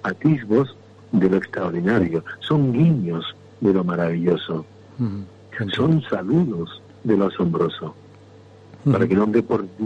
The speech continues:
Speaker 1: por Dios, no deje de ser humano,
Speaker 2: Ujú.
Speaker 1: por Dios, no deje de ser un ser humano.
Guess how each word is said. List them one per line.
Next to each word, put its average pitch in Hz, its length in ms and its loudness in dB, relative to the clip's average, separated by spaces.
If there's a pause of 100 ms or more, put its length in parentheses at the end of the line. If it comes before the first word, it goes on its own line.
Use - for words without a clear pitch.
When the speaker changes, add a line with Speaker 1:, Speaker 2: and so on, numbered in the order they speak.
(340)
Speaker 1:
por 92 220 0
Dios, 104 300 0 (520)
no 101 160 2
deje 104 320 0
de 87 200 0
ser 98 140 2
humano, 87 440 -4 (240)
Speaker 2:
Ujú. 107 200 -6
Speaker 1:
por 92 220 0
Dios, 98 320 0 (380)
no 104 140 4
deje - 240 -2
de 92 160 0 (100)
ser 104 260 0 (340)
un 95 120 0
ser 90 180 0
humano. 78 320 -8